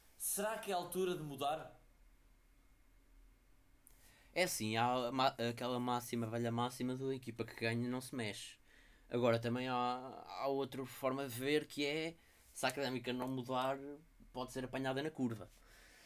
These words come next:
Speaker 2: Não é? Eu acho que tem que haver aqui um misto de eu acho que não é, não é certo, de, não tem que ser uma lei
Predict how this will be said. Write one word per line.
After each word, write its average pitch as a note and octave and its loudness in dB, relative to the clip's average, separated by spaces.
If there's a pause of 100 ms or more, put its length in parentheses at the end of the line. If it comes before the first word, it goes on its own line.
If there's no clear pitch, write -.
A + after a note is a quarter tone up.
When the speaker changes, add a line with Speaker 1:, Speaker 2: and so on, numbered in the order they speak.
(340)
Speaker 2:
Não F2+ -6
é? A2 0
Eu B2 4
acho C3+ 4
que - -16
tem C#3+ 2
que D3 2
haver C#3+ 4
aqui C#3 0
um D3 -2
misto D#3+ -2 (120)
de C3 -12 (440)
eu B2 -2
acho - -4
que A2 -10
não C3 -4
é, B2+ -2
não C#3 -2
é C#3+ -2
certo, B2+ -2
de, - -14
não C#3 -4
tem B2+ -4
que A#2+ -8
ser C3+ 0
uma B2 2
lei C3+ 2